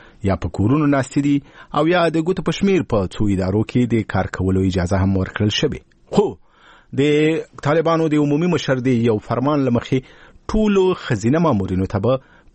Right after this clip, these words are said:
پنځه زره افغانۍ معاش ورکول کیږي. دا د هغه معاش په مقایسه باندې چې نارینه کارکوونکو ته ورکول کیږي کم دی. ګڼو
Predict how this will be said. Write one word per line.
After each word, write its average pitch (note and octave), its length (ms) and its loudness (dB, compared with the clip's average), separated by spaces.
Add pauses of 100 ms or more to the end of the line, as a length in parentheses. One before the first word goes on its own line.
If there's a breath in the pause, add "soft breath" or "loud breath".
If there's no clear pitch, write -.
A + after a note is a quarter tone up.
(120)
پنځه C3+ 320 4
زره C#3 440 0
افغانۍ G#2 640 0 (120)
معاش A#2 500 2
ورکول C#2+ 360 -10
کیږي. - 360 -16 (880)
دا G2+ 200 0
د G2 80 0
هغه G#2 220 0
معاش G#2 280 0
په G#2+ 80 0
مقایسه G2+ 420 0
باندې A#2+ 260 2
چې - 140 -2 (580 loud breath)
نارینه A2+ 400 4
کارکوونکو A2+ 600 -2
ته G2 100 -4
ورکول F#2+ 440 0
کیږي C3+ 520 0 (120)
کم F#2 260 -4
دی. - 160 -12 (1080 loud breath)
ګڼو F3+ 440 2